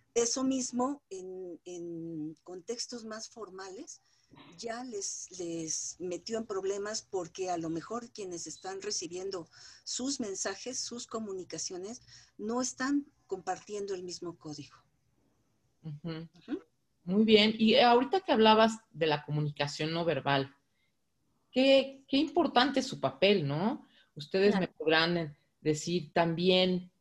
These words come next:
Speaker 2: ¿cómo, cómo afecta o cómo incide la comunicación no verbal en un contexto, así como la comunicación,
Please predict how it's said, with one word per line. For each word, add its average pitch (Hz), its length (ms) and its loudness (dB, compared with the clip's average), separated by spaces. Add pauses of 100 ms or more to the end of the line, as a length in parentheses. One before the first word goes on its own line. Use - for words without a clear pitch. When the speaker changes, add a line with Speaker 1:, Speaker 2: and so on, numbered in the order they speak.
(260)
Speaker 2:
¿cómo, 254 540 4
cómo 285 240 4
afecta 240 800 4
o 190 160 4
cómo 247 220 6
incide 214 800 6
la 147 180 4
comunicación 139 640 -4
no 165 100 -4
verbal 143 520 0
en 143 200 -2
un 151 140 -2
contexto, 139 920 -2 (320)
así 147 260 -10
como 156 200 -4
la 123 140 -4
comunicación, 135 840 -8